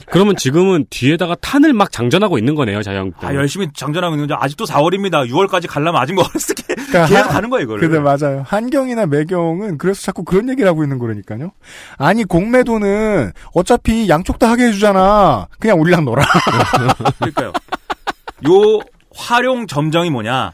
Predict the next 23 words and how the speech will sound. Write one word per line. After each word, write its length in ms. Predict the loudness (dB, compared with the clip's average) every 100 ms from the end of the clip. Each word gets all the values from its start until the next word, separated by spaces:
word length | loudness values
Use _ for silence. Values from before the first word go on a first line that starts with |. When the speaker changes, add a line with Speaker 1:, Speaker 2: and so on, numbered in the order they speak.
| _
Speaker 3:
네. 220 | -2 -2 -2 _ -10
Speaker 2:
이 220 | -4 0
열심히 580 | 0 -2 -4 -2 0 0
해가지고 540 | 0 -2 -2 0 0
여기다 400 | 2 0 0 0 -2 -8
불을 220 | -2 0
붙이고 400 | 0 -6 -4 -4
진보의 500 | -2 -2 0 2 0
이중성, 500 | -2 -6 -4 -4 -6 -12 -16 -16
진보가 520 | -6 -2 -2 0 0
앞으로는 440 | -2 -4 -4 -2 -2
좋은 160 | -2
말 160 | 0 0
하지만 180 | 0 -4
뒤로는 260 | -6 -6
나쁜 220 | -4 -4 -2
말 160 | -2
한다. 300 | 0 0 -2 -4 _ _ -8
이 180 | -4 -4
이중성의 920 | -6 -8 -8 -6 -4 -2 -2 -2 -4 -8
활용 300 | _ -2 0
점정이 300 | 0 -4 -4
뭐냐? 340 | -4 -6 -8